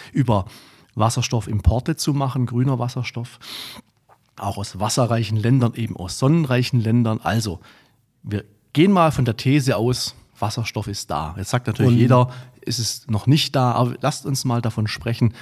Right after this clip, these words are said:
Speaker 1: dass der da sein wird. Genauso wie wir bei der Wärmepumpe doch davon ausgehen, Dietmar, dass Strom da ist. Habe ich immer gehört, auch auf den ganzen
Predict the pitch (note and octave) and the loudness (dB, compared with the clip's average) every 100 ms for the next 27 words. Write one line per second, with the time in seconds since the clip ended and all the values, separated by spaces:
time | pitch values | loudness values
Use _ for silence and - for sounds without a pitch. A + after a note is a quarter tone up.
0 | - - A#2 - G#2+ G#2+ G#2+ A#2 F#2+ F#2+ | -10 -4 -4 -4 -4 0 2 2 0 2
1 | C3 - A2+ A2 C3+ C#3 A#2 - - B2+ | 0 0 2 4 4 2 -2 -6 0 4
2 | A#2+ A2+ - - A2+ G#2 B2 D#3 C3+ A#2 | 6 4 0 0 2 4 4 4 4 4
3 | G#2+ G#2+ - G#2 G2+ F#2+ G2+ - G2+ G#2 | 2 0 -2 -4 -4 -4 -6 -4 -2 -4
4 | G#2 A2 A2+ A2 - - - - - - | -6 -6 -6 -10 -16 -20 -20 -14 -10 0
5 | A2 A2+ A2 A#2+ G2+ F#2 G#2 A2 - D#3 | 4 4 6 4 4 -2 -4 -4 -2 2
6 | F#3 C#3+ B2+ A2+ C3+ C3 A#2 G#2+ G2+ G#2 | 2 2 0 0 0 0 -4 -6 -8 -6
7 | G#2 A2+ B2+ A2+ | -2 -2 -2 -4